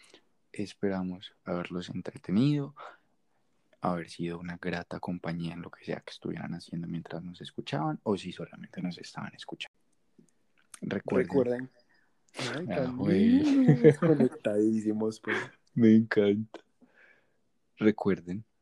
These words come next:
Speaker 1: que tenemos redes sociales. Santi, recuérdanos cuáles son.
Speaker 2: En Instagram no-, nos pueden encontrar como arroba parchemospodcast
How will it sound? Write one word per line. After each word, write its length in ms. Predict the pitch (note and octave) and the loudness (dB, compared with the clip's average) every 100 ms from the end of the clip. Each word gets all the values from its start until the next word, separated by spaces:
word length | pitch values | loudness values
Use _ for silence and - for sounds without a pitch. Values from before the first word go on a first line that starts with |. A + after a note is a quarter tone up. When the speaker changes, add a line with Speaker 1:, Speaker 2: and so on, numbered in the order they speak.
| _ _ _ _ | _ _ _ _
Speaker 1:
que 120 | - | -12
tenemos 560 | - F3 E3+ E2 E2 - | -4 -2 0 0 -4 -8
redes 300 | - - E2+ | -8 -4 -4
sociales. 420 | E2 F2 B2 F3+ D#3 | -4 -2 -2 -4 -8
Santi, 300 | D#2+ - - | -12 -10 -10
recuérdanos 560 | - - - - D#2+ | -10 -10 -8 -8 -8
cuáles 240 | - - - | -12 -16 -14
son. 120 | - _ _ _ _ _ _ _ _ _ _ _ _ | -16 _ _ _ _ _ _ _ _ _ _ _ _
Speaker 2:
En 180 | A2 G#2+ | -8 -4
Instagram 420 | A2 B2 D3 D3+ | -4 -2 -2 0
no-, 220 | B2+ A#2 A2+ - | -2 -4 -8 -6
nos 220 | B2 - | -6 -4
pueden 200 | A2 G#2+ | -4 -4
encontrar 380 | A2 A2+ G#2 - | -6 -8 -10 -8
como 380 | A2 G#2 G#2 A2+ | -8 -6 -8 -8
arroba 360 | G#2+ G#2 - - | -4 -4 -6 -10
parchemospodcast 1080 | A2 - - A2 - D3 D3+ - D#3+ - | -14 -12 -12 -12 -4 -4 -2 -2 -4 -6